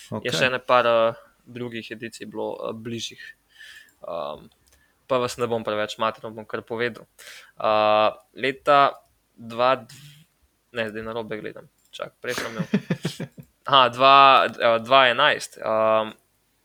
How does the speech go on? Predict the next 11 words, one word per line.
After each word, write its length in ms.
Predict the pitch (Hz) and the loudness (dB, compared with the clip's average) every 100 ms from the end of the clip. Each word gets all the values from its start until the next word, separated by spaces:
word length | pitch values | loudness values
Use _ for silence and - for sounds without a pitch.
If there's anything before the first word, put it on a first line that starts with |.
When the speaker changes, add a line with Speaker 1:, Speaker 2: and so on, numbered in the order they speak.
| _ _ | _ _
Speaker 1:
kjer, 260 | - 123 117 | -4 -2 -2
eh, 640 | - 117 113 110 110 110 - | 0 2 4 2 0 -2 -4
so 200 | - 123 | -12 -10
sicer 360 | - 123 - | -10 -8 -6
zdaj, 340 | 117 113 123 123 | -8 0 2 4
eh, 380 | 117 113 113 110 | 4 4 2 0
Juana 580 | - 117 117 120 117 110 | -2 0 0 0 -2 -4
Joseja 580 | - 120 127 127 127 120 | -8 -8 -2 2 6 4
Kobota, 640 | - 127 123 120 - 110 | 2 -4 0 -2 2 2
eh, 280 | 101 - - - | 2 0 -6 -6
črtali. 480 | - 151 - 135 | -2 -2 2 0